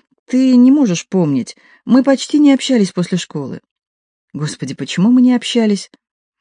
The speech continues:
Знаешь, все мальчишки были в нее влюблены, да и девочки тоже,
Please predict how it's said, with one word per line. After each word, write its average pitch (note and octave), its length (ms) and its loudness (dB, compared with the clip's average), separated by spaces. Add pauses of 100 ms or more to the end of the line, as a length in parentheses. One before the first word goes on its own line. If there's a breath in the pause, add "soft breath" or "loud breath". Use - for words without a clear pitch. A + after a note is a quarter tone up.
(120)
Знаешь, F#3 420 2 (300 loud breath)
все - 180 0
мальчишки G#3+ 440 0
были F#3+ 200 2
в F3+ 80 2
нее G3 220 4
влюблены, F#3+ 540 2
да C#3 100 -2
и F#3 80 2
девочки G#3 420 -2
тоже, A#2+ 440 -14